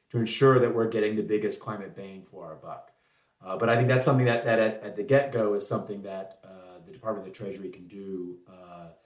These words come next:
to, to help address climate change. The next thing is, I think, is, is to elevate, given the, the importance of rebuilding the global economy post-covid,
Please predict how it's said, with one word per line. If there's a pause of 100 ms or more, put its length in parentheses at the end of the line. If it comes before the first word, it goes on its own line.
(320)
to,
to
help
address
climate
change. (560)
The
next
thing
is,
I
think,
is,
is
to
elevate, (460)
given
the,
the
importance
of
rebuilding
the
global
economy
post-covid,